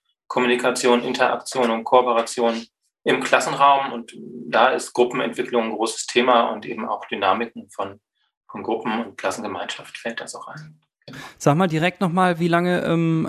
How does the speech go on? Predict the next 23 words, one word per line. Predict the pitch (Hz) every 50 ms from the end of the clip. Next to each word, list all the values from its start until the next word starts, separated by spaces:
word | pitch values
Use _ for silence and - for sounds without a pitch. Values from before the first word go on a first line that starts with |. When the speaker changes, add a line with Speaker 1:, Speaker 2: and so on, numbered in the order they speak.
| - - -
Speaker 2:
machst | 151 151 165 160 - -
du | 175
diese | 180 190 190 190
Kick-Fortbildung | 190 - 202 202 - - - 196 190 - 196 196 196 196 202 196
schon? | - - 196 202 220 269 -
Speaker 1:
Also | - 143 - 170
in | 143 -
der | - -
Kick-Fortbildung | - 214 214 - - - 190 180 180 180 - - 170 165 165 151 156 147 147 147
bin | 147 143 135 139 - 156
ich, | 165 160 - -
glaub | 156 151 160 147
ich, | - -
ziemlich | - 160 202 226 -
seit | - 131 123 - -
Anfang | 120 135 - - 170 156 147
dabei. | 131 113 110 107 110 117 123
Also | 120 120
es | 117 - -
müsste | 143 139 151 151 135
seit | 135 135 131
zweitausendfünfzehn | - - 135 135 - 139 127 123 127 120 - _ - - - - 165 190 190 - - - - 156 160 160 156
sein, | 147 156 175 185 202 196 196 -